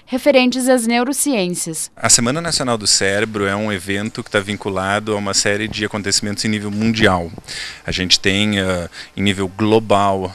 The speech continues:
Speaker 2: a organização por uma instituição americana e uma instituição europeia, que aqui no Brasil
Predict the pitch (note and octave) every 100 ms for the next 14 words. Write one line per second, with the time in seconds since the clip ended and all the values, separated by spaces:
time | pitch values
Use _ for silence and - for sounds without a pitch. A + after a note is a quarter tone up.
0 | - G2 F2+ F#2+ F#2+ F#2 F#2 G2+ F#2+ G2+
1 | G2+ G2 - G2+ - F#2+ F#2+ F#2 - G#2
2 | A2+ G#2 G2 - - G2+ F#2 F2+ F#2+ -
3 | G2 G2+ A#2 D#3+ - - - - A2+ -
4 | C#3+ D#3 C#3+ C#3 C#3 B2+ C#3 C#3